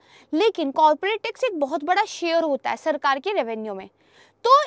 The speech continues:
इस रेस to बॉटम को ख़त्म करना ज़रूरी था। तो अब जो ओईसीडी के अंदर ये क्या किया गया, ये ग्लोबल टैक्स एग्रीमेंट किया गया, इसमें क्या कहा गया भैया, ये रेस to बॉटम को ख़त्म करना है,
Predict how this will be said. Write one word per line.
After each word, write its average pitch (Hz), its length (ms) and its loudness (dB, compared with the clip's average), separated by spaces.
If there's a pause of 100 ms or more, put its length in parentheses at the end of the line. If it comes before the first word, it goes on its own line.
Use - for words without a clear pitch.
(100)
इस - 180 0
रेस 359 300 0
to 480 220 2
बॉटम 339 360 0
को 415 100 0
ख़त्म 330 380 -4
करना 320 340 0
ज़रूरी 294 440 0
था। 277 220 -6 (640)
तो 480 40 0 (200)
अब 480 220 2
जो 554 100 4 (180)
ओईसीडी 359 1040 0
के 453 120 -6 (120)
अंदर 277 400 0 (340)
ये 285 160 -2
क्या 403 260 2
किया 440 280 2
गया, 349 180 2
ये 262 220 -2
ग्लोबल 330 600 2 (100)
टैक्स 415 300 -6 (100)
एग्रीमेंट 349 600 -4
किया 311 260 -4
गया, 240 300 -2 (480)
इसमें 392 360 -4
क्या 403 260 2
कहा 370 260 2
गया 370 240 2
भैया, 370 240 -2
ये 427 200 0
रेस 330 260 -2
to 381 140 -4
बॉटम 277 360 -2
को 427 120 -2
ख़त्म 320 420 -2
करना 269 260 -6
है, 415 100 -4